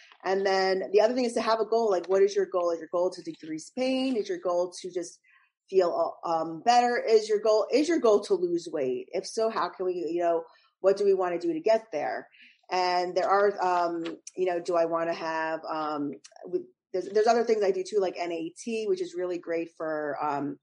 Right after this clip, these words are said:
insensitivity elimination. And if you go to N A E T dot com,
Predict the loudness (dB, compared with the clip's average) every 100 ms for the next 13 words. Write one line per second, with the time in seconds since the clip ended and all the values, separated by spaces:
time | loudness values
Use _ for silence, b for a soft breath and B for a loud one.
0 | b b b _ _ -8 -6 -4 -6 -6
1 | -6 -6 -2 0 2 2 2 2 0 0
2 | -4 -4 -4 -4 -2 -4 -6 B B B
3 | _ -2 0 2 0 -2 -8 -16 -8 -6
4 | -4 0 4 6 4 0 -2 -2 -2 -2
5 | -4 -10 -12 -8 -6 -6 -4 -2 -2 -4
6 | -6 -2 -2 -4